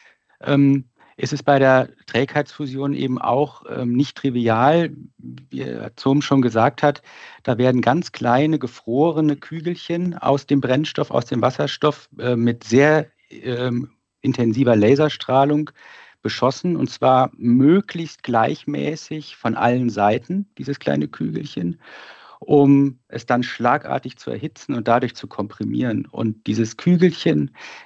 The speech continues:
ist, oder dieser Prozess ist extrem empfindlich gegenüber ganz kleinen Inhomogenitäten bei dieser Bestrahlung.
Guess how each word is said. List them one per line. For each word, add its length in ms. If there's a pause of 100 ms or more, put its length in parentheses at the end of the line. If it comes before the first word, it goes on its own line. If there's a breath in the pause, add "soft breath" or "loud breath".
ist, 300
oder 180
dieser 220
Prozess 500
ist 160
extrem 560
empfindlich 600
gegenüber 580
ganz 400
kleinen 640
Inhomogenitäten 2250
bei 160
dieser 220
Bestrahlung. 680